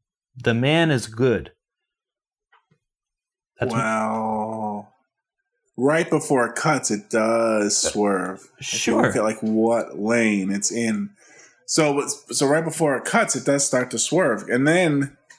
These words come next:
Speaker 2: you know, when we cut to the reverse shot, what's going on there? It's, it's going
Speaker 1: Well, it's going the same way that it was going in the other shot, actually.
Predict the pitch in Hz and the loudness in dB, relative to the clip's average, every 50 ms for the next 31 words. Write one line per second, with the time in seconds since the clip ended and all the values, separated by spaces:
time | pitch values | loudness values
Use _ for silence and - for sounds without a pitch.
0 | _ _ _ - 123 127 123 120 113 110 104 - - - - 120 131 131 131 120 | _ _ _ -4 0 2 2 2 2 2 0 -2 -6 -8 -2 0 0 2 2 0
1 | 113 - - - 151 - - - 135 123 117 113 107 107 113 135 165 220 214 - | -2 -2 -2 0 -2 -2 -2 -4 0 2 2 2 2 2 2 2 2 2 0 -2
2 | - - - 98 - - - - - - _ _ _ _ _ _ _ _ _ _ | -2 -2 -2 -2 -2 -2 -4 -6 -8 -16 _ _ _ _ _ _ _ _ _ _
3 | 932 880 _ _ _ _ _ _ _ _ _ _ _ _ _ _ _ - 147 160 | _ _ _ _ _ _ _ _ _ _ _ _ _ _ _ _ _ 0 0 0
4 | 160 - - 151 131 120 113 113 107 104 101 101 110 117 101 - - - - _ | 0 0 -2 -2 0 0 2 2 2 2 0 0 0 0 -2 -4 -6 -10 -16 _
5 | _ _ _ _ _ _ _ _ _ _ _ - - 131 - - - - - _ | _ _ _ _ _ _ _ _ _ _ _ -6 -6 -6 -6 -8 -10 -12 -12 _
6 | - - - - - - - 123 123 139 143 127 110 104 104 104 110 113 - _ | -14 -14 -10 -10 -10 -6 -2 0 0 2 2 2 0 0 0 -2 -4 -8 -14 _
7 | _ _ _ _ - 165 165 156 147 143 - - 135 135 - - - 151 147 147 | _ _ _ _ -2 2 2 4 2 2 0 -2 -2 -2 -2 0 2 2 4 4
8 | 143 135 127 120 - - 139 131 127 123 120 113 113 113 110 110 110 104 - 95 | 4 2 0 0 0 0 2 2 2 2 2 2 2 2 2 2 0 0 0 -2
9 | 104 - - 113 107 107 104 101 101 98 98 90 90 _ _ _ _ _ _ _ | -4 -2 0 0 2 2 2 2 0 0 -2 -6 -10 _ _ _ _ _ _ _
10 | _ _ _ _ _ _ _ _ _ _ _ _ _ _ _ _ _ _ _ _ | _ _ _ _ _ _ _ _ _ _ _ _ _ _ _ _ _ _ _ _
11 | _ _ 123 117 107 104 101 117 131 147 139 - - - 92 87 85 - - 101 | _ _ -2 0 2 2 4 4 2 2 0 -2 0 0 0 0 0 2 2 2
12 | 123 139 - - - 76 73 85 107 - | 2 2 0 -4 -8 -8 -8 -8 -10 -12